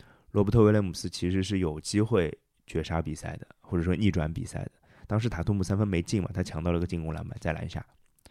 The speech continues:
但是没有放进去。然后对手拿到篮板之后，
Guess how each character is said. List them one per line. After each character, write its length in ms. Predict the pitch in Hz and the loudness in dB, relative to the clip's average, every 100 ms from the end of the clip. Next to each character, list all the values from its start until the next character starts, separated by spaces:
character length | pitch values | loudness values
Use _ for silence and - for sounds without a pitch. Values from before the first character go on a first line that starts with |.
| _ _ _ _ | _ _ _ _
但 140 | - 78 | -8 -6
是 260 | - 85 - _ | -6 -8 -10 _
没 180 | 87 82 | 0 4
有 120 | 90 | 4
放 160 | 95 95 | 2 0
进 140 | 101 | -4
去。 140 | - - - _ _ - _ _ _ _ _ _ | -6 -14 -20 _ _ -20 _ _ _ _ _ _
然 160 | - 82 | -4 -2
后 120 | 82 | 0
对 160 | - 92 | 4 4
手 120 | - | 2
拿 100 | 82 | -4
到 140 | 80 98 | 0 0
篮 160 | 82 | 2
板 160 | 98 90 | 0 -2
之 100 | - | -2
后， 260 | 123 175 | 0 0